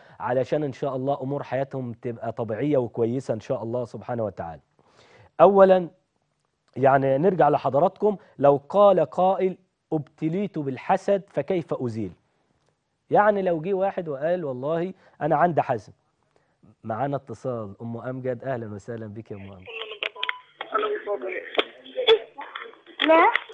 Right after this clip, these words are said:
Speaker 1: يا ريت توطي صوت ال-، التلفزيون يا فندم، وكلمينا من التليفون.
Speaker 2: السلام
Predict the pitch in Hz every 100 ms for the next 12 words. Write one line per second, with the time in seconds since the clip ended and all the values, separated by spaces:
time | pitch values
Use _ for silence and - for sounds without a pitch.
0 | - - 202 196 - 113 123 156 220 220
1 | 151 151 202 - 165 139 196 185 156 143
2 | 135 131 123 123 120 117 120 113 151 139
3 | 147 135 175 165 139 143 123 101 - _
4 | _ _ _ - - 147 151 151 151 196
5 | - 165 - - - 156 143 135 131 101
6 | 98 - - - _ _ - _ _ -
7 | 226 - - _ _ _ _ _ _ 135
8 | 156 147 - - 170 185 196 170 151 151
9 | 131 156 120 98 466 - _ _ - -
10 | _ _ _ 359 440